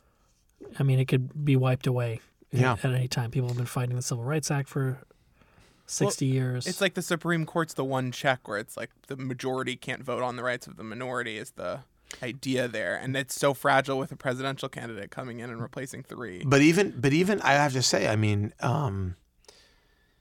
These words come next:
Speaker 2: you know, it, it, it, it seems like, you know what's so weird is when I was a kid, people would talk about World War Two and they would talk about the Holocaust, and it would be like, "We can never forget. We must never forget this. It's so important to remember this thing happened."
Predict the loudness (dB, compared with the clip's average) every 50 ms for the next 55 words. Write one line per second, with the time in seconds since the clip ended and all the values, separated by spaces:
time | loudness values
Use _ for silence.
0 | _ _ _ _ _ _ _ _ _ _ _ _ 4 6 8 8 8 8 6 4
1 | 2 0 0 0 0 2 2 0 0 2 _ 0 0 0 -2 -4 0 2 4 4
2 | 4 4 4 4 4 4 4 2 -2 -8 _ _ _ _ _ -10 -10 -8 -2 2
3 | 4 4 4 4 4 6 6 6 6 6 8 8 8 6 6 4 4 4 4 6
4 | 4 4 2 2 0 -2 -4 0 2 4 4 4 4 2 -2 -10 -12 -14 -14 -14
5 | -14 -18 -20 -12 _ -8 -2 0 0 0 4 2 2 4 4 4 4 4 2 2
6 | 0 2 2 2 0 2 0 -2 -2 -2 0 0 2 2 2 2 0 -2 -2 0
7 | 0 0 0 0 -2 -4 -2 0 2 2 2 2 0 -2 -2 -2 -2 -2 -4 -4
8 | -4 -4 -4 -4 -2 -2 -2 0 -2 -4 -4 -6 -12 -20 -20 -20 -20 -20 _ _
9 | -4 -4 -2 0 0 0 2 4 6 6 6 6 4 2 2 2 4 4 4 4
10 | 2 2 2 2 2 2 2 2 6 4 6 4 4 0 0 0 4 4 4 4
11 | 4 0 -4 -2 -2 -2 0 4 4 4 4 4 4 2 2 4 4 2 2 2
12 | 2 2 0 0 0 -2 -2 -2 -4 -2 -2 -2 0 0 0 2 0 0 0 0
13 | -2 -2 -4